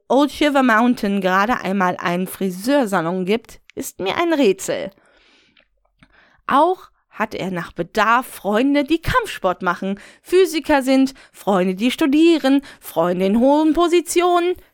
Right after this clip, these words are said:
nicht zu verwechseln mit positioniert werden, und ja, eigentlich sowieso immer jemanden, der es einmal besser weiß als er. So kann jede Unwissenheit sicher abgewehrt werden. Ein ärmlicher Erfahrungsschatz und eine Mauer aus Lügen,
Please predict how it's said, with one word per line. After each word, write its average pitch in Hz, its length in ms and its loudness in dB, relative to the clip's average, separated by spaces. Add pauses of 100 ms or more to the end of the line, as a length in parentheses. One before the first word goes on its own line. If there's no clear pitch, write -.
nicht - 320 -12
zu 190 100 -2
verwechseln 294 560 0
mit 294 220 2
positioniert 269 840 2
werden, 190 400 0 (280)
und 359 400 0
ja, 392 160 2 (280)
eigentlich 302 600 0
sowieso 254 500 2
immer 233 280 0
jemanden, 226 500 0
der 208 180 0
es - 140 -12
einmal 262 360 0
besser 311 400 0
weiß 190 260 -2
als - 240 -8
er. - 340 -10 (920)
So 359 200 0
kann 277 300 0
jede 381 320 0
Unwissenheit 180 840 -2
sicher 330 380 -2
abgewehrt 190 560 -6
werden. 170 360 -6 (400)
Ein 220 220 -2
ärmlicher 359 560 0
Erfahrungsschatz 214 920 -2
und - 240 -8
eine 170 220 -4
Mauer 254 440 2
aus 277 160 -6
Lügen, 240 420 0